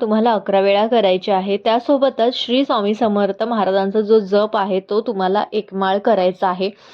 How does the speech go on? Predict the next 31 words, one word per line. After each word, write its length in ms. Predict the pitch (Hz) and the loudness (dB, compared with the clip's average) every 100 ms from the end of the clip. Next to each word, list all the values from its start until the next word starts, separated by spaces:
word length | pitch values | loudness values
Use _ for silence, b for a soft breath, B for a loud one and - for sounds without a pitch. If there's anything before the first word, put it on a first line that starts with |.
| B B | B B
अशा 240 | 208 220 | -4 -2
पद्धतीने 720 | 262 262 208 233 233 220 214 | 0 -2 0 0 0 -2 0
ह्या 260 | 233 233 208 | 0 0 0
पुस्तकामध्ये 1040 | 226 233 - 220 208 208 226 220 190 202 | 0 -4 -2 -4 -2 -2 -2 -2 0 0
तुम्हाला 580 | 208 247 233 226 226 196 226 B B B _ 269 | 0 -2 -2 0 2 0 -2 B B B _ -2
सर्व 400 | 233 233 220 254 | 0 0 0 2
हे 180 | 247 240 | 2 2
जे 140 | 254 | 0
मंत्र 420 | 254 220 202 202 | 0 0 -2 -2
आणि 180 | 226 233 | -2 -2
स्तोत्र 380 | - 226 208 220 | -4 -8 -6 -4
आहेत 220 | 214 220 220 | -2 -2 -2
ते 100 | 233 | -4
दिलेले 460 | 202 208 196 202 233 | -2 -2 0 2 2
आहेत. 300 | 214 208 208 - B B | 2 0 -2 -6 B B
आता 180 | 220 247 | -4 0
ह्या 200 | 233 240 | 0 0
सेवा 280 | 285 233 240 | 0 0 2
करताना 520 | 247 226 226 214 226 | 0 0 0 0 0
अधूनमधून 720 | - 202 226 247 226 185 214 | 0 0 0 0 0 0 0
तुम्हाला 340 | 220 220 208 208 | 0 0 0 2
हे 120 | 214 | 2
जे 120 | 220 | 2
बेलपत्र 540 | 202 196 185 208 202 226 | 2 2 0 -6 -6 -4
आहे 220 | 220 208 - b b _ | -2 -4 -8 b b _
ते 120 | 233 247 | -6 -4
शिवपिंडीवरती 840 | 277 247 233 214 220 214 202 233 | -4 -4 -4 0 2 2 0 -2
वाहत 280 | 226 208 190 196 | -2 0 -2 0
जायचं 320 | 208 196 196 | 0 0 0
आहे. 240 | 202 202 208 | 0 0 0
जर 240 | 196 233 | 2 2